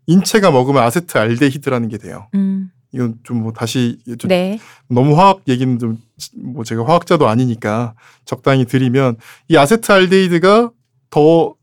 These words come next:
Speaker 1: 한 번 더 이제 발효가 되면 아세트, 이제 아세트산이 됩니다.
Speaker 2: 초산이라고 하는.
Speaker 1: 네. 빙초산이라고 우리가 보통 파는 게 다
Speaker 2: 네.
Speaker 1: 아세트산이거든요. 그러니까 결국 식초가 되는 거예요. 그래서
Speaker 2: 음.
Speaker 1: 집에 있는 와인 같은 것들 뭐 가끔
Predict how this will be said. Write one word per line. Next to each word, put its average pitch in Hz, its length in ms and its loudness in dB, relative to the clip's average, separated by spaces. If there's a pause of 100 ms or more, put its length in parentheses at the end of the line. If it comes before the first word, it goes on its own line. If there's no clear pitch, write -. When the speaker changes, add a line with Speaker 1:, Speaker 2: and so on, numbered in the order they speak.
(120)
Speaker 1:
한 220 200 2
번 220 220 4
더 156 200 4
이제 120 120 -2
발효가 135 360 0
되면 120 440 -2 (240)
아세트, 143 380 -2
이제 127 160 -2
아세트산이 175 580 0
됩니다. 127 320 -12 (140)
Speaker 2:
초산이라고 170 920 -8
하는. 160 300 -10
Speaker 1:
네. 110 240 -6 (100)
빙초산이라고 202 720 2
우리가 131 200 0
보통 123 240 -8
파는 180 240 -2
게 156 80 -4
다 151 100 0
Speaker 2:
네. - 60 0
Speaker 1:
아세트산이거든요. 120 880 -6 (540)
그러니까 - 200 2
결국 170 240 2
식초가 - 360 0
되는 120 240 0
거예요. 104 260 -8
그래서 175 380 4
Speaker 2:
음. - 20 -6 (100)
Speaker 1:
집에 233 340 2
있는 214 200 4
와인 151 260 2
같은 196 300 -2
것들 135 600 -4 (380)
뭐 117 340 -2 (200)
가끔 165 340 -2